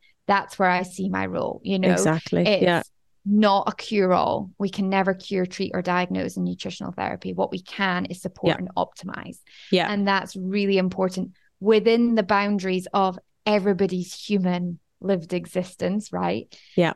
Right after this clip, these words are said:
Speaker 1: Um, but I think where I would like to speak on is nothing is without hope. And
Speaker 2: Yeah.
Speaker 1: if you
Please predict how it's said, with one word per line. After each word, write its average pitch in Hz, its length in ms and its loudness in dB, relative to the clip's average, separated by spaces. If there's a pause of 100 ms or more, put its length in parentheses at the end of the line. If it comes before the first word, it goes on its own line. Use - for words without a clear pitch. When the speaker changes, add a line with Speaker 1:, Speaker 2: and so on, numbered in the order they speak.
Speaker 1:
Um, 185 640 4 (720)
but - 480 0 (720)
I 208 120 0
think 220 300 -4 (300)
where 196 340 0
I 196 140 2
would 190 200 -4
like 190 360 0
to 185 120 -12
speak - 480 -8
on 202 320 -4 (100)
is 190 320 -2 (680)
nothing 220 480 0
is 190 160 -4
without 185 380 -4
hope. - 420 -12 (540)
And 202 260 0
Speaker 2:
Yeah. 160 120 2
Speaker 1:
if - 140 -12
you 202 260 -6